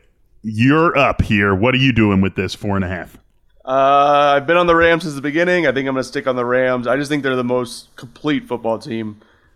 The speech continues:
Speaker 1: Mm-hmm.
Speaker 2: Um, they do scare me. We've talked about Sean McVay's tendencies to try and run the ball too much, to ice away a lead and just kinda,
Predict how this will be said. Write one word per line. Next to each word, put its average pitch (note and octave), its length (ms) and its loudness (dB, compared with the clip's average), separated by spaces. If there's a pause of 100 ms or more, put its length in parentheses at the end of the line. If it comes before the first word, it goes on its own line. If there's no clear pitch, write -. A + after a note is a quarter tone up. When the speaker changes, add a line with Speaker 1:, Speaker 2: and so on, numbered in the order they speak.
Speaker 1:
Mm-hmm. A2 80 -2
Speaker 2:
Um, A2 680 -2
they C3 140 -4
do C#3 220 -2
scare D3+ 300 0
me. C#3+ 120 0
We've C3+ 160 -4
talked C3 180 0
about B2+ 380 0
Sean B2+ 240 -2
McVay's B2 380 -4
tendencies B2 540 -6
to A#2 60 -10
try B2 200 -2
and A#2+ 100 -4
run B2 120 -2
the A#2+ 60 -6
ball A#2 220 0
too A#2+ 160 -8
much, A#2 220 -4
to A#2 240 -6 (1040)
ice D#3 260 2
away E3 220 4
a D3+ 100 4
lead D#3+ 520 2
and C3 120 -2
just A#2+ 160 -12
kinda, B2 380 0